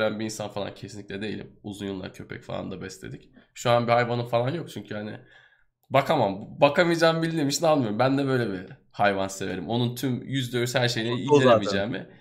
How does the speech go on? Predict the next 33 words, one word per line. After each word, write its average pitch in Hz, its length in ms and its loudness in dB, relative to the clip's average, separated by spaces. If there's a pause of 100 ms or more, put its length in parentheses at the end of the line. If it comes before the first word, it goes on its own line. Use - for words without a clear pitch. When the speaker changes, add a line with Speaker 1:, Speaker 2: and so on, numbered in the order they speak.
(260)
Speaker 1:
biliyorum 220 400 -2
yani. 110 180 -4
Benim 135 200 -4
uyku 139 220 -4
düzenim 135 300 -6
karışık, 127 500 -4
bilmem 131 420 -2
ne. 131 60 0
Yani 120 300 -2
başka 120 280 2
insanlara 127 520 -2 (240)
yük 135 180 -6
olmak 143 360 0
da 123 60 -6
istemiyorum. 101 640 -6 (640)
Çiçek - 340 -4
besliyorum 95 420 -8
yani 92 160 -12
şeyde, - 240 -14
ba-, - 280 -18
balkonda - 420 -6
çiçeklerim 110 540 -8
var, 98 40 -8
onları 101 320 -4
suluyorum. 90 520 -12 (840)
Yani 120 460 -2 (680)
yarın 165 500 6
benle 165 280 6
ilgili 165 200 -4
bir 165 40 -8
şey 170 200 -2
çıkarsalar 120 560 -2 (120)
hani 131 200 -6